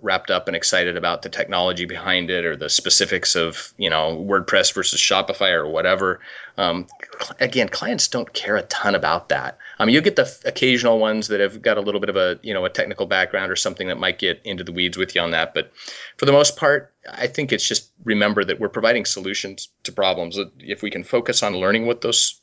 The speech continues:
problems are, um, then, you know, we, we can cater our solution. I would, I would almost, um, <coughs> excuse me, I would almost abstract the solution away from them just a little bit to make it more approachable for 'em. I,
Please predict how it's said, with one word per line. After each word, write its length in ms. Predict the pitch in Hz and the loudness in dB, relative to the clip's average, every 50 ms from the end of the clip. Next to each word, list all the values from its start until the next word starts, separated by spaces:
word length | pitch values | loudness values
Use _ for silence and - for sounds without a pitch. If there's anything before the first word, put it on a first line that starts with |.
| _ _ | _ _
problems 400 | - - 110 110 110 113 107 101 | 0 2 2 2 2 0 0 0
are, 340 | - 101 104 104 107 110 - - - - - - _ - | 2 2 4 4 2 0 -2 -6 -16 -20 -20 -20 _ -2
um, 500 | 98 95 90 90 87 85 85 82 82 85 - _ _ _ _ - | 0 2 2 2 2 0 0 -4 -6 -8 -14 _ _ _ _ -2
then, 480 | - - 87 85 85 85 82 82 - - _ _ - | 2 2 4 4 2 0 -2 -4 -6 -10 _ _ -10
you 100 | - 101 | -6 -2
know, 140 | 90 85 - - - 107 98 - | 0 0 0 -2 -4 -8 -8 -6
we, 200 | - 110 104 101 - | -4 -2 -2 -2 -2
we 100 | 117 107 | -4 -4
can 120 | - - 92 | -4 -6 -4
cater 260 | - - 107 98 95 | 0 2 4 4 6
our 80 | 87 87 | 6 4
solution. 400 | - - 98 95 90 - - 98 | 4 2 2 0 0 0 2 2
I 60 | 98 | 2
would, 160 | 98 92 90 | 2 0 0
I 100 | - 117 | 0 2
would 160 | 120 120 110 101 | 2 2 2 2
almost, 580 | 113 117 113 110 104 95 95 - - - - _ - | 0 0 2 2 2 0 0 -2 -6 -8 -10 _ -14
um, 540 | 95 92 90 87 87 87 90 87 85 82 - _ - - - - - _ _ _ _ _ _ _ _ _ _ _ _ _ _ - | -8 -6 -6 -6 -4 -6 -6 -8 -10 -12 -14 _ -20 -20 -20 -20 -20 _ _ _ _ _ _ _ _ _ _ _ _ _ _ 0
<coughs> 420 | - - 605 571 - - - - - | 0 2 2 0 0 -2 0 0 0
excuse 360 | 160 117 - - 139 131 107 | 0 -2 -4 -8 -10 -10 -8
me, 80 | 101 | -6
I 60 | 98 104 | -4 -2
would 100 | 117 113 | 0 0
almost 280 | 117 107 98 - - - | 0 0 -2 -6 -6 0
abstract 680 | 107 110 110 104 - - - - 107 104 98 - - - | 0 2 2 2 0 -2 0 0 2 2 0 -2 -6 -10
the 100 | 120 123 | -6 -2
solution 640 | - - - 120 110 120 117 110 - - 104 98 - - - - - _ - | -2 -2 -2 -2 -2 -2 -2 -2 -2 -2 -4 -4 -8 -14 -18 -20 -20 _ -4
away 220 | 147 - 110 110 117 | -2 0 2 2 2
from 200 | 117 - 117 104 | 2 -2 -4 -4
them 160 | 101 101 101 | -4 -4 -2
just 200 | - - - - | -2 -2 0 0
a 40 | 139 | 0
little 240 | 117 123 127 127 | 2 4 4 4
bit 300 | 101 90 110 87 92 - - - - - - - - _ - | 4 2 0 -2 -2 -4 -8 -14 -20 -20 -20 -20 -18 _ -4
to 80 | - | 0
make 180 | 123 113 113 110 | 2 2 2 2
it 80 | - - | 0 -4
more 160 | 104 95 92 | -4 -4 -4
approachable 520 | 87 - - 92 90 87 - 98 92 85 | -4 -4 -6 -8 -6 -6 -8 -8 -8 -10
for 160 | - - 104 | -8 -6 -6
'em. 100 | 87 87 | -4 -2
I, 120 | 95 104 | 0 -2